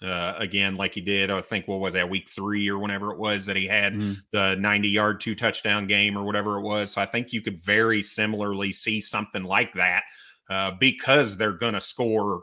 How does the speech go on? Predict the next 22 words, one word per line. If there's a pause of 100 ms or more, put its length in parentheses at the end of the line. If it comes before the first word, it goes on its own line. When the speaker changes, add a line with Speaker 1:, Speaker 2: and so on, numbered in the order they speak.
Speaker 1:
I
think,
a
ton
of
points
in
this, (140)
in
this
matchup.
So
I'm
gonna
go
with
the
over
on
this
one. (880)
Speaker 2:
Yeah,